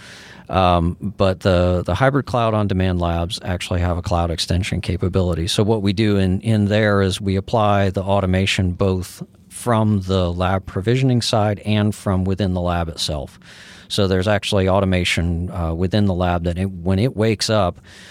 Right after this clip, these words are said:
uh, it, uh, it figures out, "Hey, what, what lab am I? Uh, what, um, you know, what cloud resources did I get?" and what we give for cloud resources. When I say cloud resource, it's basically a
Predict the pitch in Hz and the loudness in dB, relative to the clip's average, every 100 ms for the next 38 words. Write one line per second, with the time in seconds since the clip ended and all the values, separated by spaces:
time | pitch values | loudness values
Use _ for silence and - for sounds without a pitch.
0 | - - 87 85 85 87 104 95 90 - | -20 -4 0 2 2 0 0 -2 -2 -2
1 | 90 85 87 95 - - 98 92 98 90 | 0 2 0 -2 -4 -2 0 0 2 2
2 | 87 95 101 95 101 104 - 110 127 104 | 0 2 2 2 0 -2 -4 -2 0 2
3 | 95 92 95 101 113 127 151 - - 87 | 2 2 2 2 2 2 0 -4 -6 -2
4 | 82 82 85 - 95 98 107 101 - - | 0 0 -2 -4 -4 0 0 -2 -6 -10
5 | - 98 90 87 87 85 - - 104 90 | -4 -2 0 0 -2 -4 -8 -6 -2 0
6 | 85 98 101 98 - - 104 101 104 98 | -2 0 -2 -2 -6 -2 2 2 0 -2
7 | 101 117 107 - 104 117 95 92 104 117 | 0 0 0 -2 -2 0 0 2 2 2
8 | 98 98 98 104 90 85 90 85 - 87 | 2 2 2 0 -2 -2 -2 -2 -4 -6
9 | - 85 85 87 - 80 - - 107 90 | -4 -4 -4 -4 -4 -6 -8 -8 -4 -2
10 | 87 82 - 80 76 82 82 80 78 - | -2 -4 -6 -6 -4 -4 -4 -4 -6 -8
11 | - - 113 - - 85 | -4 0 0 0 -2 0